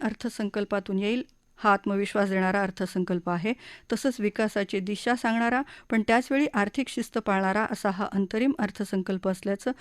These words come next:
उपमुख्यमंत्री देवेंद्र फडणवीस यांनी सांगितलं. आजच्या अंतरिम अर्थसंकल्पात सामान्य माणसासाठी काहीच नाही, अशा शब्दात विरोधकांनी या अर्थसंकल्पावर टीका केली आहे. काँग्रेस नेते मनीष तिवारी यांनी तुटीबद्दल चिंता व्यक्त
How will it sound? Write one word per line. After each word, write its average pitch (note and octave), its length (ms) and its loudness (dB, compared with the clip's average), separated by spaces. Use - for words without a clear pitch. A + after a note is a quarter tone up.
उपमुख्यमंत्री B3+ 760 4
देवेंद्र G3 400 2
फडणवीस F#3+ 560 0
यांनी F3+ 240 4
सांगितलं. F3 560 2
आजच्या C#4 440 4
अंतरिम C#4 420 4
अर्थसंकल्पात A3+ 800 -2
सामान्य A#3+ 380 2
माणसासाठी G#3 680 -2
काहीच G#3 400 -4
नाही, G#3+ 300 0
अशा F#3+ 220 -4
शब्दात G#3 460 -4
विरोधकांनी G#3 640 0
या G#3+ 120 4
अर्थसंकल्पावर F#3 840 -2
टीका F#3 300 -4
केली F3 300 -2
आहे. E3+ 280 -4
काँग्रेस G#3 400 0
नेते G#3+ 280 -2
मनीष G3 360 -2
तिवारी G3+ 280 0
यांनी G#3 240 2
तुटीबद्दल A3 680 -2
चिंता G#3 480 -2
व्यक्त F#3+ 260 -4